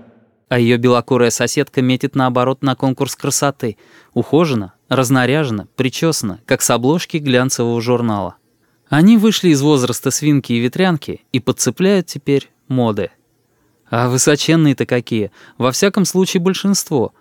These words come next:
спокойно могли бы хлебать суп с головы учителя. А парни до чего дюжие! А девочки-то какие фигуристые!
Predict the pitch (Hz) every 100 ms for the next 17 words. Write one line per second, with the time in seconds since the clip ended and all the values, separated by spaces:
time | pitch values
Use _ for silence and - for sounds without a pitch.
0 | _ - 131 127 214 208 175 143 160 147
1 | - 156 147 143 - 180 - 135 135 139
2 | 147 147 - 120 - 95 - _ _ _
3 | _ - 139 - 131 131 135 127 123 -
4 | 123 120 123 120 110 107 - _ - _
5 | - 139 175 202 - - - 135 - 123
6 | - 139 139 120 101 - 104